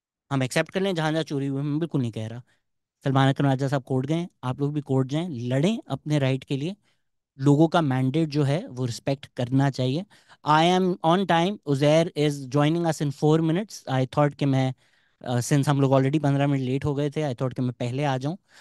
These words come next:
और आप लोगों से बातें कर लूँ। लोगों के जो भी ओपिनियंस हैं आप लोग, uh, कमेंट्स में लिख दें। You are my brother looking skinny, ये मैंने फिल्टर लगाया हुआ है इस पर।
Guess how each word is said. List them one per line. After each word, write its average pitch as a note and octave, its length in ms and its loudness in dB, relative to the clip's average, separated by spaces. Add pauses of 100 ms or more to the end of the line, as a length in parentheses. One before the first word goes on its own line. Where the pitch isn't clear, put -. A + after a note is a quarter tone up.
(140)
और B2+ 100 0
आप A#2+ 180 0
लोगों C3 140 0
से C#3+ 80 0
बातें B2+ 300 2
कर C#3 120 2
लूँ। E3+ 220 2
लोगों D#3 280 2
के F#3 120 -4
जो E3 160 0
भी F#3 100 -4
ओपिनियंस F#3 440 -2
हैं G3 100 -2
आप E3+ 280 -2
लोग, E3+ 320 -4 (400)
uh, B2+ 220 0
कमेंट्स D3 320 0
में E3+ 80 0
लिख D#3 120 -2
दें। E3+ 200 0
You E3+ 420 2
are G3 160 8
my F#3 180 2
brother D#3+ 380 2
looking E3 380 0
skinny, C#3 460 -2
ये C#3 100 -2
मैंने D3 220 -4
फिल्टर D3+ 320 -8
लगाया C3+ 320 -4
हुआ C3+ 100 -2
है C#3+ 80 0
इस B2+ 100 -8
पर। E3+ 220 -10